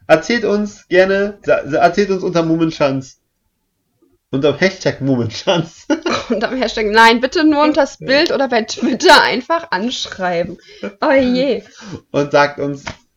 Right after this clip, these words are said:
Speaker 1: doch einfach, was ihr von Geistern und von Glauben haltet.
Speaker 2: Genau.
Speaker 1: Und bleibt fair zueinander.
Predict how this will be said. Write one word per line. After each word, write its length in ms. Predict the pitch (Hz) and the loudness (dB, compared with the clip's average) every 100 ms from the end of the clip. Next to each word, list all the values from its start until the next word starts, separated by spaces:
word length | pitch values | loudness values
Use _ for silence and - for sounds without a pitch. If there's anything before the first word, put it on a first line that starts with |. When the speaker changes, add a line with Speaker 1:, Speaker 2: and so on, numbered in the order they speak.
| _ | _
Speaker 1:
doch 220 | - 127 127 | 0 0 -2
einfach, 480 | 123 120 - 113 - | -6 -4 -4 -4 -2
was 240 | 110 - | -4 -4
ihr 160 | 135 139 | -6 -6
von 400 | - 113 117 120 _ _ - | -4 -6 -8 -14 _ _ -2
Geistern 580 | 117 135 - 117 117 | 0 0 -2 -4 -4
und 160 | - 107 | -8 -10
von 160 | 117 104 | -8 -4
Glauben 420 | 101 107 107 104 | -2 -2 -4 -6
haltet. 460 | 98 98 104 92 - - _ _ _ _ _ _ _ - | -6 -6 -10 -14 -20 -20 _ _ _ _ _ _ _ -6
Speaker 2:
Genau. 460 | 302 240 208 196 202 143 | -4 -2 -4 -8 -6 -4
Speaker 1:
Und 120 | 143 | 4
bleibt 200 | 185 185 | 4 4
fair 200 | 170 175 | 0 0
zueinander. 560 | 160 143 113 104 98 | -4 -4 -2 -4 -6